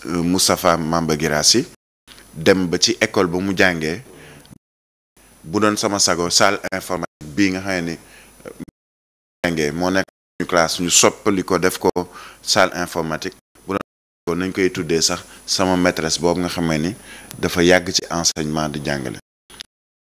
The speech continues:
Occasion de, de remercier ñi ñu jàngal ñun ñi ku ci nekk. Muy feneen ku ci nekk am na loo xamee ni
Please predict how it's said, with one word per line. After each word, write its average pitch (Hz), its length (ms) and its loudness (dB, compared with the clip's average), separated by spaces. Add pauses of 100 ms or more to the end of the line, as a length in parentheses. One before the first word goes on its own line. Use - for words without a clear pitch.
(680)
Occasion 92 400 2
de, 92 300 0 (500)
de 90 200 2
remercier 107 800 2 (380)
ñi 101 160 0
ñu 117 160 2
jàngal 82 340 2
ñun 78 300 -4
ñi 76 260 -6
ku - 100 -8
ci 104 120 0
nekk. 78 280 -4 (1700)
Muy 82 160 -2
feneen 71 400 -6
ku - 100 -4
ci 147 120 6
nekk 127 340 2
am 104 140 -2
na 101 80 -4
loo 98 140 0
xamee 87 260 -6
ni 82 180 -8